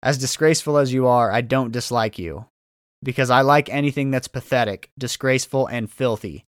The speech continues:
This filthy scar on your forehead, I like it. I think I'm getting attached to it. I know, why don't you become a demon too, for your little sister's sake as well?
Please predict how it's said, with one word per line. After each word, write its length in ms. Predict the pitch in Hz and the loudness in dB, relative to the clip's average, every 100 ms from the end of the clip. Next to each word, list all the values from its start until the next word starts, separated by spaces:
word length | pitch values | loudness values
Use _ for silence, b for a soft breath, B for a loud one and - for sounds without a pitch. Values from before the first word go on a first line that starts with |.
| _ _ _ _ _ _ | _ _ _ _ _ _
This 180 | 139 135 | -4 -2
filthy 320 | - 165 156 | 4 4 4
scar 380 | 139 - 143 143 | -4 0 2 4
on 100 | 127 | 2
your 100 | 117 | -2
forehead, 540 | - 120 110 113 98 | -4 -4 -2 -4 -4
I 120 | 90 117 | -2 0
like 280 | 123 127 117 | 2 2 -2
it. 180 | 90 - _ _ _ _ | -8 -12 _ _ _ _
I 60 | 131 | -10
think 220 | 123 160 | -4 0
I'm 120 | 151 | 0
getting 240 | 143 143 127 | 2 2 2
attached 460 | 117 143 143 - - | 0 2 2 0 -6
to 160 | 113 | -4
it. 160 | 92 - _ _ _ _ _ _ - | -6 -10 _ _ _ _ _ _ -2
I 160 | 139 | 2
know, 260 | 160 123 123 | 4 4 4
why 180 | 127 160 | 4 4
don't 120 | 156 | 4
you 100 | 160 | 0
become 280 | 143 165 151 | 0 0 0
a 40 | |
demon 360 | 131 147 147 127 | 0 0 0 0
too, 340 | 156 151 98 | -2 -2 -4
for 120 | - | -4
your 160 | 135 135 | 0 0
little 180 | 139 147 | 2 0
sister's 460 | - 147 - 131 | 0 -2 -2 -6
sake 360 | - 120 90 - | -2 -2 -4 -8
as 160 | 113 - | -10 -2
well? 420 | 127 120 85 | 0 2 -2